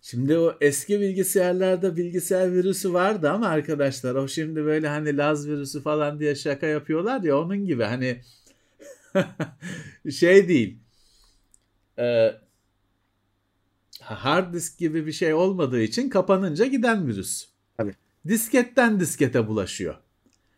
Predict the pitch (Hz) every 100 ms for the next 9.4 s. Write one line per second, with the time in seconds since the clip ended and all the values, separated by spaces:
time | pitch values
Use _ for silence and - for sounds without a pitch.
0 | _ _ _ - 190 196 202 196 196 208
1 | 196 190 196 202 196 175 180 190 175 180
2 | 170 202 175 160 - 170 185 160 123 -
3 | 185 240 - - 165 175 170 170 165 -
4 | 160 170 165 165 170 _ _ 165 165 156
5 | 147 156 143 160 151 151 147 156 151 156
6 | 151 151 147 156 165 156 143 - 147 120
7 | - 110 - 98 - 262 233 214 208 165
8 | 139 123 110 104 98 104 - 104 101 92
9 | 117 247 302 -